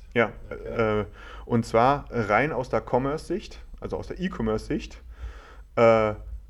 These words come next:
Speaker 1: und da geht's um das Thema Conversion-Optimierung. So das Thema, eine Recommendation im Shop drin zu haben, das ist ein alter Hut,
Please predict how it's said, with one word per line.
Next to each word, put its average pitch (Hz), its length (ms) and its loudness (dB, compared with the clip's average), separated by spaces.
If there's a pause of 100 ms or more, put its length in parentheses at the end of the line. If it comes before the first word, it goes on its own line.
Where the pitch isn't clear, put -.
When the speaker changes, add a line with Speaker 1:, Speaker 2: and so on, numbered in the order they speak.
(180)
Speaker 1:
und 92 100 -10
da 117 80 -2
geht's 131 160 -6
um 131 80 -2
das 117 100 0
Thema 120 360 0
Conversion-Optimierung. 117 1160 -2 (440)
So 117 140 4
das 110 140 2
Thema, 120 500 4
eine 110 160 2
Recommendation 117 680 2
im 131 100 -6
Shop 135 240 -4
drin 131 140 -6
zu 123 160 -8
haben, 123 120 0
das 110 140 2
ist 110 140 -6
ein 117 80 0
alter 98 320 0
Hut, 196 200 -6